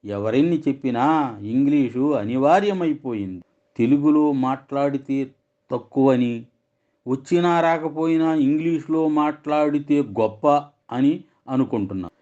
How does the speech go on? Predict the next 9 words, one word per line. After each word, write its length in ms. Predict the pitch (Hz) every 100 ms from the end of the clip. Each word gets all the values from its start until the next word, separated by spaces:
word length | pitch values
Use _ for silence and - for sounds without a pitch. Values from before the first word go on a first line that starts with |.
| _ _ _
దీనికి 360 | 143 175 175 175
ఉదాహరణగా 760 | 151 151 175 151 160 151 147 160
చిన్న 440 | 151 175 151 156
సంభాషణ. 680 | 156 120 117 117 101 98 98 - _ _ _ _ _ _ _ _ _
ఒక 160 | 139 131
ఆయన 240 | 165 185
రైల్వే 320 | 156 170 180 175
స్టేషన్కి 520 | - 160 147 160 151
వెళ్ళి, 500 | 156 160 214 247